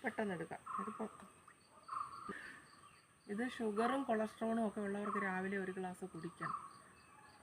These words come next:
നമ്മളിതിപ്പോൾ എടുത്ത്, ഇങ്ങനെ എടുത്തില്ലേ, എടുത്ത് ഇനി ഒരു ചെറിയ കുപ്പിയിലാക്കി നമ്മൾ സൂക്ഷിച്ച് വെച്ചിട്ട്, ഏ, കുടിച്ചാലും മതി. ആഴ്ചയിൽ ഒരു രണ്ട് ദിവസം അര ഗ്ലാസ് വീതം കുടിക്കുവാണെങ്കിൽ കൊളസ്ട്രോളൊക്കെ നല്ലതായിട്ട് കുറയും. ഷുഗറിനും ആശ്വാസം ഉണ്ടാകും.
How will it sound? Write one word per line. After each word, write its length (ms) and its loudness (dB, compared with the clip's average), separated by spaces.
നമ്മളിതിപ്പോൾ 640 4
എടുത്ത്, 400 4
ഇങ്ങനെ 300 4
എടുത്തില്ലേ, 420 4
എടുത്ത് 240 6
ഇനി 140 6
ഒരു 120 2
ചെറിയ 300 2
കുപ്പിയിലാക്കി 600 2
നമ്മൾ 260 6
സൂക്ഷിച്ച് 420 0
വെച്ചിട്ട്, 380 0
ഏ, 140 -2
കുടിച്ചാലും 560 2
മതി. 440 -2
ആഴ്ചയിൽ 360 4
ഒരു 120 2
രണ്ട് 260 6
ദിവസം 320 4
അര 160 4
ഗ്ലാസ് 320 0
വീതം 220 2
കുടിക്കുവാണെങ്കിൽ 560 0
കൊളസ്ട്രോളൊക്കെ 640 0
നല്ലതായിട്ട് 540 -4
കുറയും. 400 -8
ഷുഗറിനും 440 4
ആശ്വാസം 500 0
ഉണ്ടാകും. 360 -6